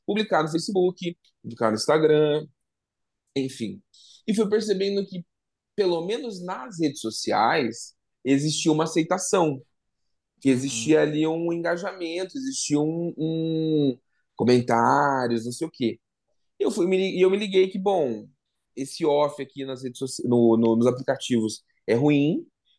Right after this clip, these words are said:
Speaker 1: é, mas nas redes sociais vai bem, as pessoas aceitam bem. E aí comecei a fazer fotos,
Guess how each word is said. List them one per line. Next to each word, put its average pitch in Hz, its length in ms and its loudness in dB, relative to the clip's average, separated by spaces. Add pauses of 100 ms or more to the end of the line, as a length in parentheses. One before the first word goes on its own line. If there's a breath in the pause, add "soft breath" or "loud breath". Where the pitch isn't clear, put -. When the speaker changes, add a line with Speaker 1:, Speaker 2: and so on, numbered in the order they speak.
Speaker 1:
é, 117 200 2
mas 147 320 0
nas 165 140 -8
redes 156 160 -8
sociais 160 760 -4
vai 180 240 0
bem, 175 260 0
as 120 100 -4
pessoas 135 280 0
aceitam 151 480 -4
bem. 139 300 -2 (960 soft breath)
E 180 120 6
aí 208 140 4
comecei 240 380 -4
a - 20 -8
fazer 214 240 -4
fotos, - 680 0